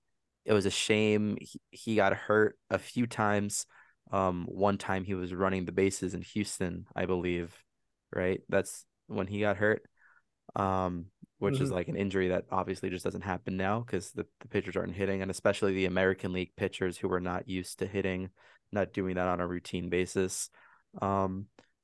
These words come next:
Speaker 1: but yeah, I wanna give some love to Chien-Ming Wang, one of the few non-Japanese Asian players to really make, um,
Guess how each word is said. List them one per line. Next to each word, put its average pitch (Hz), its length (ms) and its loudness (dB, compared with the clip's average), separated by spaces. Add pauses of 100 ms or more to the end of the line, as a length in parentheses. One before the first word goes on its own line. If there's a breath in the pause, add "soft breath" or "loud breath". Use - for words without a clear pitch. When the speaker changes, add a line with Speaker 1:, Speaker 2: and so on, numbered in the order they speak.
Speaker 1:
but 123 80 4
yeah, 160 100 8
I - 20 6
wanna 104 160 4
give 104 140 2
some 101 160 -2
love 101 160 4
to 107 80 -6
Chien-Ming 95 400 0
Wang, 92 260 2
one 92 160 -2
of 92 80 -2
the 98 80 0
few 113 360 -4
non-Japanese 98 1120 0 (180)
Asian 101 320 0
players 101 460 4
to 95 160 -4
really 95 340 2
make, 92 460 -2 (500 soft breath)
um, 87 400 -2